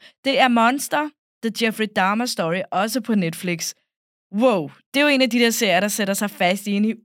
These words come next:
ugevis, efter man har set den. Ja, fordi hvor skal jeg starte? Den handler om en seriemorder, der fra slut halvfjerdserne til start halvfemserne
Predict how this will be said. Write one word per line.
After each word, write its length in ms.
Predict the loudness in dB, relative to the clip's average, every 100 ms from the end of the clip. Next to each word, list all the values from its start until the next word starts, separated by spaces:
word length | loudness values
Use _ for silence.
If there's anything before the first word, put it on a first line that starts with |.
| 0
ugevis, 580 | 2 4 2 -2 -6 -4
efter 260 | -4 -2
man 120 | -2 -2
har 60 |
set 320 | -4 -8 -10
den. 260 | -12 -12 -12 -4
Ja, 180 | -2 -2
fordi 180 | -4 -4
hvor 200 | -2 -2
skal 160 | 0 0
jeg 100 | 0
starte? 340 | 0 -2 -4 -12 -20 _ _ _ -4
Den 80 | 0
handler 280 | 0 2 2
om 100 | 2
en 100 | 0
seriemorder, 640 | 0 2 2 2 2 0 0
der 360 | 0 0 0 -4 -8
fra 280 | -2 -2 -2
slut 300 | -4 -4 -2
halvfjerdserne 680 | -2 2 2 2 0 -4 -4
til 160 | -6
start 260 | -4 -4 -2
halvfemserne 600 | -6 -4 -6 -4 -6